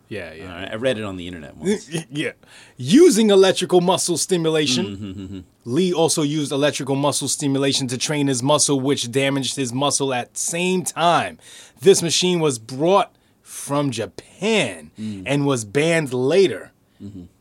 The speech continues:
Speaker 1: It used high voltage to stimulate muscle, which destroyed the balance between the nervous system and the biological system. It can, it made Lee's muscles stronger in a short time,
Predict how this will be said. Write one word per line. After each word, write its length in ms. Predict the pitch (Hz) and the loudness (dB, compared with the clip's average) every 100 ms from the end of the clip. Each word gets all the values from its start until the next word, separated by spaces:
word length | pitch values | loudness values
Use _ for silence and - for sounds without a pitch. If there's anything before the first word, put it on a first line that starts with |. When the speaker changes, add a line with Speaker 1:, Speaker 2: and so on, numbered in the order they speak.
| _ | _
Speaker 1:
It 180 | 180 170 | 0 2
used 320 | 139 185 151 | 2 2 2
high 340 | - 165 190 175 | -2 2 4 4
voltage 560 | 135 185 175 180 165 | 4 2 4 2 0
to 100 | - | -2
stimulate 560 | 135 - 180 170 170 165 | -2 0 0 2 2 2
muscle, 440 | 165 175 - 180 165 | 0 2 4 4 4
which 260 | 165 - | 0 -2
destroyed 580 | 143 135 - 170 185 170 | -2 -2 0 0 2 2
the 60 | 139 | -2
balance 560 | 110 147 165 196 190 | 0 2 2 2 -2
between 420 | 160 139 175 180 | -6 -6 -4 -2
the 100 | 151 | -2
nervous 420 | 139 139 185 196 - | -2 0 2 2 2
system 380 | 202 185 202 160 | 0 0 -4 -4
and 100 | 151 | -6
the 40 | |
biological 800 | 127 135 131 131 196 214 214 220 | 0 2 2 4 2 2 -4 -4
system. 460 | - 226 - 233 - - - | 0 0 0 -2 -2 -16 -10
It 160 | - 165 | -4 -2
can, 300 | - 156 131 - _ _ _ - | -2 -6 -8 -12 _ _ _ -8
it 140 | 147 | -8
made 600 | 110 107 185 262 202 135 - _ 127 | -6 0 4 4 2 0 -4 _ -8
Lee's 440 | 135 180 175 127 | -4 -2 -2 -2
muscles 480 | 143 180 - 160 135 | 0 0 0 -2 -2
stronger 840 | - - - 120 175 220 208 226 | -2 -4 -8 0 2 2 4 2
in 200 | 214 170 | 2 -2
a 60 | 135 | -2
short 500 | - - 220 208 - | -2 2 2 2 -2
time, 720 | - 170 220 156 113 113 139 | -2 2 4 2 0 -6 -10